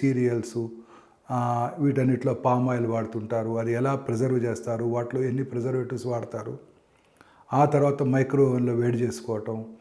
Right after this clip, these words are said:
ఇవన్నీ కూడా నాన్ స్టిక్, ఆ, ప్యాన్స్, టెఫ్లాన్ కోటెడ్ ప్యాన్స్, in fact, ఆ, ఎల్పిజి స్టవ్, ఆ బర్న్ అయినప్పుడు ఎలాంటి గ్యాసెస్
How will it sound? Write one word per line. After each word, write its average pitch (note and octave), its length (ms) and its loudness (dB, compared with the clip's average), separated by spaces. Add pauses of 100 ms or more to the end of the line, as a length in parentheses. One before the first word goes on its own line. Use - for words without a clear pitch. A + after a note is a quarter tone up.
(300)
ఇవన్నీ G#3 360 6
కూడా F3 340 8 (200)
నాన్ B2 280 4
స్టిక్, - 520 -6
ఆ, A#2+ 180 2
ప్యాన్స్, A#2+ 760 0 (460)
టెఫ్లాన్ C#3 440 2
కోటెడ్ A#2+ 320 -2
ప్యాన్స్, A2+ 540 -4 (600)
in G#3+ 40 4
fact, - 680 0
ఆ, - 20 4
ఎల్పిజి B2+ 580 2
స్టవ్, B2 540 -2
ఆ C3 80 -2
బర్న్ A#2 280 0
అయినప్పుడు C#3+ 360 0
ఎలాంటి C3 320 0
గ్యాసెస్ C3 440 -4